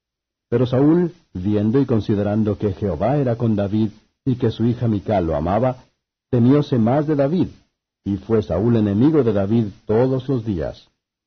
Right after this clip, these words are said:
Y salían los príncipes de los filisteos, y como ellos salían, portábase David más prudentemente que todos los siervos de Saúl,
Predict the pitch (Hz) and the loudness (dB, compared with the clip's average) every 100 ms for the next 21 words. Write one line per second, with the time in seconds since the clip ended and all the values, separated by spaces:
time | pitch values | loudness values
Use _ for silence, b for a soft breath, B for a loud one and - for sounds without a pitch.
0 | _ _ _ _ _ - 113 147 175 165 | _ _ _ _ _ -6 -2 2 2 2
1 | 135 113 147 156 139 - 120 113 110 - | 2 0 2 2 2 0 0 2 0 0
2 | 117 - 147 92 80 - - _ _ - | -2 0 0 0 -2 -8 -20 _ _ -10
3 | 82 80 64 80 117 110 107 95 110 127 | -8 -6 -6 -2 0 2 0 0 0 2
4 | 139 151 143 _ - 117 113 143 139 131 | 2 0 -4 _ -2 -2 0 0 0 0
5 | 127 110 127 104 92 123 135 127 120 131 | -2 0 0 0 0 0 -2 -2 0 0
6 | 113 113 131 123 117 117 110 131 139 131 | 0 0 0 0 -4 -4 -4 0 0 -2
7 | 117 104 - 131 113 113 110 113 117 82 | -2 -4 0 0 0 -2 -2 -2 -2 -2
8 | 71 | -6